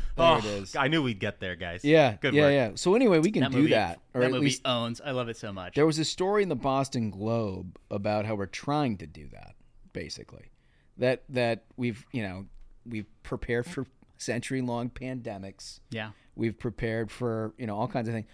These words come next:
Speaker 2: What they're trying to prepare against is a asteroid that is coming to the Earth that destroyed basically the dinosaurs.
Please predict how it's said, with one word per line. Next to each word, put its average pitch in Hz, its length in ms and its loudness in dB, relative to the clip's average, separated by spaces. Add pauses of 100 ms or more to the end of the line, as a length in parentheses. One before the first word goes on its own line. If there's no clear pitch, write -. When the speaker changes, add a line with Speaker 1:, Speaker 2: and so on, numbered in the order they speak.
(140)
Speaker 2:
What 127 200 -2
they're 175 200 4
trying 151 380 -2
to 123 100 -4
prepare 120 460 -2
against 107 480 -8
is 107 260 -8
a 101 400 -6
asteroid 110 920 -4 (420)
that 113 140 -4
is 98 80 -6
coming 120 420 -2
to 110 440 -4
the 92 180 -10 (100)
Earth 147 480 0
that 117 220 -4
destroyed 120 800 -2
basically 107 460 -6
the 95 100 -12
dinosaurs. 73 800 -14